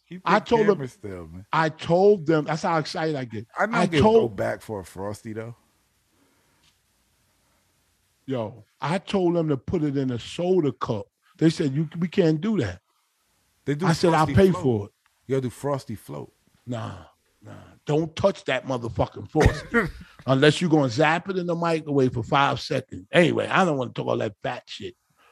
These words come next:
Speaker 2: What the fuck is going on?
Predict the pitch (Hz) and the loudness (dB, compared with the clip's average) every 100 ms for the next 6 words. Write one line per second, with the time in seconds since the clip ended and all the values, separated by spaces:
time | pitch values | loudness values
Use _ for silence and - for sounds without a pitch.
0 | _ _ 170 262 - 143 - - 240 247 | _ _ -6 -6 -6 -12 -12 -16 -16 -14
1 | 226 175 220 240 233 226 277 - 320 208 | -18 -16 -14 -14 -14 -14 -16 -16 -14 -10
2 | 165 127 - | -8 -8 -12